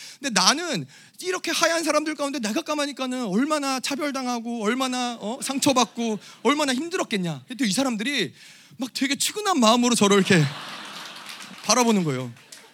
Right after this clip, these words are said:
예, 근데 여러분, 그게 위로가 되더라고요. 여러분은 모르실 거예요. 뭐 가끔 사람들이 그런 사람 있어요. "아야, 근데 난 피부 까만 사람 멋있다. 피부 까만 사람 좋다." 아, 자기네들이 안 까마니까 그런 얘기 하는 거죠.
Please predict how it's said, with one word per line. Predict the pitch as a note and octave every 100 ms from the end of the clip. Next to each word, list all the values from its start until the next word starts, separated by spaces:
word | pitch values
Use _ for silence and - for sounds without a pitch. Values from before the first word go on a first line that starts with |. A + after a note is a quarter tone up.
| _ - - - _ _ -
예, | E4
근데 | D4 D#4 D#4+
여러분, | B3 D4
그게 | E4 B3+ D#4 B3 D3 - _ _ _
위로가 | D3 D4 F#4 D#4+
되더라고요. | D4 A#3 G#3 D#3 C#3+ C#3 B2+ B2+ - - - - - - - -
여러분은 | A#3+ C#4+ C#4
모르실 | G#3 F#3+ C#4 D4+
거예요. | A3+ G3+ D#3+ C#3 - -
뭐 | - G3 E3 -
가끔 | F#3+ B3
사람들이 | C4 C4 B3+ A#3+
그런 | G3+ G#3
사람 | G#3+
있어요. | D#3 C#3+ C3+ -
"아야, | F#3 -
근데 | F3+ G3+
난 | G3
피부 | - C#4+
까만 | C#4+ C4+ A#3+
사람 | A#3+
멋있다. | F3 F3 - G#3+ F#3+ F#3
피부 | -
까만 | A#3+ A#3+
사람 | G#3+ G#3+
좋다." | - F3 - E3+ C#3+ - - -
아, | F4+
자기네들이 | - D#4+ F4+ - E4+
안 | B3+ B3+
까마니까 | D4+ C#4 C4 B3
그런 | G3+ G#3+ B3
얘기 | G3
하는 | G#3 B3
거죠. | A#3 F#3 D#3 C#3